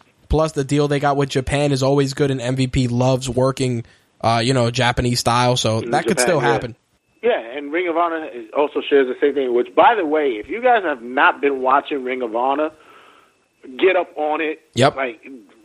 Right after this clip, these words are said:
Speaker 2: this, woo, man, listen, that Dallas show, wow. <laughs> I mean,
Speaker 1: Yeah, they got a,
Speaker 2: wow.
Speaker 1: they, they got a lot of fire over there, man. And you know what's funny? W W E is scouting all of those guys. And, I mean, they've been scouting,
Speaker 2: Oh, yeah.
Speaker 1: they've been scouting Lucha Underground, too. I mean, you know, everybody thought that,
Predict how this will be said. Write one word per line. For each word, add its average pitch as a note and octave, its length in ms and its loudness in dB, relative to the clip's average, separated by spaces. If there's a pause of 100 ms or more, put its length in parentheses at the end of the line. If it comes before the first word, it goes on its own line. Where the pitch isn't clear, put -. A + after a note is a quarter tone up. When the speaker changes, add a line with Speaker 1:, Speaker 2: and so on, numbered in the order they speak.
(140)
Speaker 2:
this, G#3+ 160 2 (440)
woo, F4 720 4
man, C#3 520 -6
listen, A2+ 380 -10 (340)
that E3 280 2
Dallas E3 440 2
show, F#3+ 320 -2 (100)
wow. G#2+ 560 0
<laughs> - 100 -20
I - 80 -2 (280)
mean, E3 140 -10
Speaker 1:
Yeah, A#2 180 0
they C3+ 80 2
got D3 140 0
a, C#3 140 0
Speaker 2:
wow. B2+ 500 -2
Speaker 1:
they, - 80 0
they - 20 4
got E3 140 2
a E3+ 40 2
lot E3 160 2
of C3 80 -8
fire D#3 380 2
over C3+ 220 -2
there, C3 160 0
man. C3 260 -2
And C3 140 -2
you D#3+ 80 2
know F#3 80 2
what's D#3 160 2
funny? E3 380 0
W D3+ 300 0
W D#3 260 2
E E3+ 100 4
is C#3+ 100 2
scouting C#3+ 560 0 (360)
all D3 260 2
of C3 80 -2
those B2 300 -4
guys. A2+ 380 -4
And, C3 120 -2
I D3 60 2
mean, D3+ 160 2
they've F3 120 0
been A3 80 0
scouting, - 400 0
Speaker 2:
Oh, A#4+ 400 0
yeah. A4+ 40 -4
Speaker 1:
they've E3+ 140 0
been F#3+ 100 0
scouting F#3 340 -2
Lucha E3+ 260 0
Underground, E3 500 -2
too. F3+ 160 0
I C3+ 100 2
mean, C#3 180 -4
you D#3 60 -6
know, A#2+ 280 -6
everybody D3 440 0
thought D#3 260 0
that, C3+ 240 0